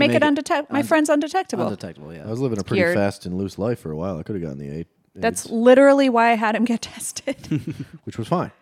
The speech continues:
Speaker 3: But we hooked up, or we didn't hook up. We hung out a lot
Speaker 2: Okay.
Speaker 3: for a month and a half.
Speaker 2: How old were you guys?
Speaker 3: I was twenty-five.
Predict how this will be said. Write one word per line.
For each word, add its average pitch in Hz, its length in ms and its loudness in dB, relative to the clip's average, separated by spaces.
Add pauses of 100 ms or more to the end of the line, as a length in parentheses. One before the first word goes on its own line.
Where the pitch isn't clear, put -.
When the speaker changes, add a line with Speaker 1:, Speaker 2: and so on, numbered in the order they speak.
(520)
Speaker 3:
But 120 100 -6
we 117 120 -4
hooked 127 200 -6
up, 131 260 -4
or 123 140 -6
we 117 160 -2
didn't 123 280 -6
hook 120 200 -8
up. 113 180 -4
We 98 120 -4
hung 110 180 -6
out 101 240 -4 (160)
a 110 80 -6
lot 92 380 -4 (680)
Speaker 2:
Okay. 117 180 -6
Speaker 3:
for 113 60 -2
a 113 40 -2
month 107 240 -4
and 95 100 -4
a 87 40 -4
half. 85 320 -10 (260)
Speaker 2:
How 131 80 -2
old 190 160 2
were 208 80 2
you 226 140 0
guys? 226 180 -6 (920)
Speaker 3:
I 110 40 -8
was 107 100 -10
twenty-five. 90 720 -10